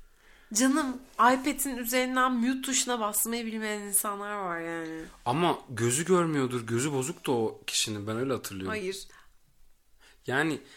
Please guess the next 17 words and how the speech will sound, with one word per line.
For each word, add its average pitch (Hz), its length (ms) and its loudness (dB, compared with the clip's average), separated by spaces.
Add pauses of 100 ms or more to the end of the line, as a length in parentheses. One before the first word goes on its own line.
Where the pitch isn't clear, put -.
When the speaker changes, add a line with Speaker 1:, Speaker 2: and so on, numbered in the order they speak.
(220)
Speaker 2:
demek 190 320 2
istediğim... 147 520 0 (460)
Hani 156 260 0 (180)
deminki 139 380 2
cümlemi 143 280 0
bitireyim 95 380 -6
bari. 82 160 -6
Hani 131 240 -2 (280)
çocuğa 135 340 2
yo-, 135 360 0
kaşık - 400 -2
verip 110 240 0 (680)
bütün 113 280 -4
mutfağı 127 440 0
yoğurda 117 440 2
bulamadıkça 113 600 -2
herif 113 320 -4